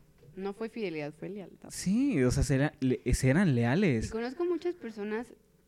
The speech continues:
Speaker 1: reales, no en películas,
Speaker 2: Ajá. Que, que justo, ¿no?
Speaker 1: que
Speaker 2: O sea,
Speaker 1: llegaron
Speaker 2: es
Speaker 1: a la lealtad a un amor,
Speaker 2: Ujú.
Speaker 1: que realmente pudieron llegar como a ser leal a un amor con una persona. Y varios de estos casos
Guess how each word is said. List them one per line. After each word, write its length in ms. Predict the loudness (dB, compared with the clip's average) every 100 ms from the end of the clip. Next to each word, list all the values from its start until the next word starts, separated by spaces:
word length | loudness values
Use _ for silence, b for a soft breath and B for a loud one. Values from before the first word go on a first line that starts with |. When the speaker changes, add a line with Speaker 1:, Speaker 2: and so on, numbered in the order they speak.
| _ _ -14
Speaker 1:
reales, 800 | -10 -4 -2 -2 -2 -4 -6 -2
no 160 | 2
en 260 | 4 4 2
películas, 500 | 0 -4 -4 -6 -8 -10 -14 -8
Speaker 2:
Ajá. 400 | -4 -4 -4 -8 b b b b b b _ _ b b b b
Que, 160 | -6 -4
que 160 | 0 0
justo, 320 | 2 0 0
¿no? 80 | 4
Speaker 1:
que 140 | 4
Speaker 2:
O 40 |
sea, 100 | 6
Speaker 1:
llegaron 220 | 6 6 4
Speaker 2:
es 40 |
Speaker 1:
a 80 | 2
la 60 |
lealtad 360 | 0 0 0 0
a 60 | -2
un 180 | -2
amor, 440 | -2 0 2 0 -2 -12 -18 -10
Speaker 2:
Ujú. 360 | -8 -6 -8 -10 _ -10
Speaker 1:
que 140 | -2
realmente 420 | 0 0 -2 -4
pudieron 460 | -6 -2 0 0 0
llegar 260 | -2 -2 -4
como 220 | -6 -6
a 40 |
ser 200 | -6 -6
leal 340 | -6 -4 -4 -4
a 120 | -4
un 180 | -6 -6
amor 300 | -8 -10 -12
con 140 | -12
una 180 | -12 -14
persona. 460 | -18 -20 -20 -20 -20 -20 b b b b b b
Y 140 | -10 -8
varios 360 | 0 2 2
de 40 | 0
estos 220 | 0 -4
casos 460 | -2 0 2 0